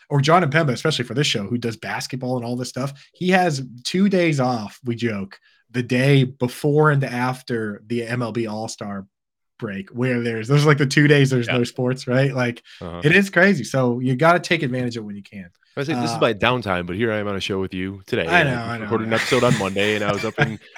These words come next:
Speaker 2: Denver doing a radio show yesterday, and I was doing W G N Sunday night. Like, it's still, I'm doing something
Speaker 1: Ex-
Speaker 2: every single day, but it's still, even doing, you know, an hour or two of content a day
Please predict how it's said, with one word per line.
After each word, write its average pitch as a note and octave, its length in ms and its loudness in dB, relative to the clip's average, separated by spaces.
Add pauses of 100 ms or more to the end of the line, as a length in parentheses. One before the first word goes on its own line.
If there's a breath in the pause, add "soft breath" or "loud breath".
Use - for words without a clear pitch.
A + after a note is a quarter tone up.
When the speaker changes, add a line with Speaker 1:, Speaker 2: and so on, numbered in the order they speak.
(120)
Speaker 2:
Denver A#2+ 380 0
doing B2 180 0
a A#2 60 -4
radio A2+ 320 0
show B2 160 -4
yesterday, A2 500 -4
and A2 80 -6
I G2+ 60 -6
was G2+ 100 -8
doing A2 200 -10
W G#2 220 -8
G A2+ 220 -6
N A#2 160 -4
Sunday G2 340 -2
night. G2 180 -4
Like, G#2 180 -8
it's - 100 -12
still, G3+ 240 0
I'm A#2+ 120 -2
doing C#3+ 280 -2
something A#2+ 260 -6
Speaker 1:
Ex- A2 120 -6
Speaker 2:
every A2+ 180 -8
single A2 260 -6
day, A2+ 220 -2
but F2+ 220 -8 (280 loud breath)
it's - 140 -8
still, C#3 340 0
even A#2+ 360 -8
doing, A#2 340 -8
you F#2+ 80 -10
know, F2+ 140 -6
an F2+ 180 -8
hour A2 300 -4
or G2 80 -10
two A2+ 320 -10
of - 80 -20
content F#2+ 500 -8
a D#2+ 60 -12
day F2+ 340 -4